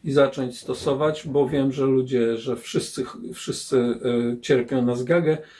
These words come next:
ale to tyle, to, to właśnie samoreklama. A dzisiaj postanowiłem troszkę zadać Bobu Scifanowi, Scifunowi i wszystkim,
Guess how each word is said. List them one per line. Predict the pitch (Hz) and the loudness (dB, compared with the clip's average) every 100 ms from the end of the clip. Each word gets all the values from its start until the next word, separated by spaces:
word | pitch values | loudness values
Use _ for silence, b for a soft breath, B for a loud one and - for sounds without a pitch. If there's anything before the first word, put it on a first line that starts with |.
| B - | B 0
ale | 180 143 | 2 2
to | 139 123 | 0 -4
tyle, | - 127 120 104 | -2 -4 -2 -6
to, | - 98 - _ _ | -8 -10 -12 _ _
to | 131 | -8
właśnie | - 131 127 127 120 | -4 -4 -2 -2 -4
samoreklama. | 113 127 120 120 113 - 107 85 - _ - | -8 -4 -2 -2 -4 -6 -6 -8 -18 _ 0
A | 170 | 0
dzisiaj | 214 220 196 180 - _ _ _ _ _ _ _ _ _ _ _ _ - _ | 2 2 2 2 -4 _ _ _ _ _ _ _ _ _ _ _ _ -20 _
postanowiłem | - 151 - 151 143 151 151 143 131 B B B B B | -6 -6 -2 0 0 4 4 4 0 B B B B B
troszkę | 143 151 - 147 | 2 2 4 2
zadać | 127 135 131 127 | 4 4 4 0
Bobu | 127 139 127 120 113 | 0 0 0 -2 -6
Scifanowi, | - - - 233 208 - 185 185 170 165 175 160 156 b b b _ _ | -6 -8 0 2 2 0 0 2 2 2 -2 -2 -6 b b b _ _
Scifunowi | - - - 160 - 147 151 147 131 143 131 - _ _ | -18 -16 -8 -10 -6 -4 0 0 0 -2 -4 -6 _ _
i | - 175 | -2 -2
wszystkim, | 170 - 175 - - 170 156 - | -2 0 0 0 2 4 4 2